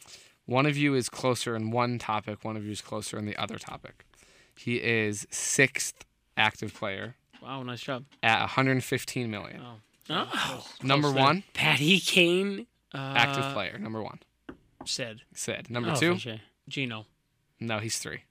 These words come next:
Speaker 3: Uh, number two, it's gotta be Ovi.
Speaker 1: Ovi at
Speaker 2: Oh,
Speaker 1: two.
Speaker 2: oh, duh.
Speaker 3: Yeah.
Speaker 2: Ovi.
Speaker 1: You won't guess four.
Speaker 3: Goalie?
Speaker 1: No, defenseman. Now you'll guess it.
Speaker 2: Erik Karlsson.
Speaker 1: <laughs> No.
Speaker 2: Oh, uh, Brent Burns.
Speaker 1: No.
Speaker 2: Really? Victor Hedman?
Speaker 1: No.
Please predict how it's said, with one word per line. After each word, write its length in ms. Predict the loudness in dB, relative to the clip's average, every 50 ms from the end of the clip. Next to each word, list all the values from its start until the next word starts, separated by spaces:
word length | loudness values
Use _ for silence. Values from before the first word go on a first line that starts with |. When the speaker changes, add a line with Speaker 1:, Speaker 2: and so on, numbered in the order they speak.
| _ _ _
Speaker 3:
Uh, 720 | 0 0 2 2 0 -2 -2 -2 -2 -2 -2 -2 -2 -2 -2
number 260 | -4 -4 -4 -4 -6 -6 -4
two, 520 | -4 -4 -4 -2 -2 -2 -2 -2 -2 -2 -4
it's 120 | -6 -6
gotta 240 | 0 0 2 2 2
be 160 | -2 -4 -4 -2
Ovi. 320 | 0 0 0 0 -2 -6 -6 _
Speaker 1:
Ovi 440 | -6 -2 0 0 0 0 0 -2 0
at 40 | 2
Speaker 2:
Oh, 40 | 2 2 2 2
Speaker 1:
two. 40 | 4
Speaker 2:
oh, 200 | 4 4 4 4
duh. 140 | 0 -6 -10 -12 -12 -12 -14
Speaker 3:
Yeah. 140 | -12 -12 -12
Speaker 2:
Ovi. 40 | -8 -4
Speaker 1:
You 180 | 0 0 2 4
won't 280 | 6 8 6 6 8
guess 240 | 8 8 8 8 4
four. 320 | -2 -2 -4 -4 -4 -6 -12 _ _ _ _ _ _ _ _ _ _ _ _ -18 -18 _ _ _ _ _
Speaker 3:
Goalie? 380 | -4 -2 2 4 4 4 4 2 _ _ _ _ -2
Speaker 1:
No, 240 | -2 0 0 -2 -4
defenseman. 500 | -8 -4 -2 -2 -2 -2 -6 -10 -12 -12 -14 _ _
Now 140 | 0 0 2
you'll 200 | 2 0 -4 -6
guess 200 | -10 -10 0 4
it. 40 | 4
Speaker 2:
Erik 160 | 4 4 2
Karlsson. 640 | 2 0 0 0 0 0 2 4 4 4 2 2 2
Speaker 1:
<laughs> 0 |
No. 100 | 2 2 2 -2 -12 _ -16 -12 -12 -12 -12 -14 -16 -20 -20 -20 -8 0
Speaker 2:
Oh, 300 | 2 4 4 4 2 0
uh, 220 | 2 4 4 4 4
Brent 260 | 4 2 2 2 4
Burns. 340 | 0 0 0 -2 -6 -12 -8
Speaker 1:
No. 220 | -6 -4 -4 -6 -8 _ _ _ _ _ _ _ _ _ _ _
Speaker 2:
Really? 340 | -8 -4 -4 -2 -2 -2 -4
Victor 300 | -4 -6 -6 -4 -4 -2
Hedman? 320 | -2 -2 -4 -6 -10 -10 -12 _
Speaker 1:
No. 160 | -6 -6 -6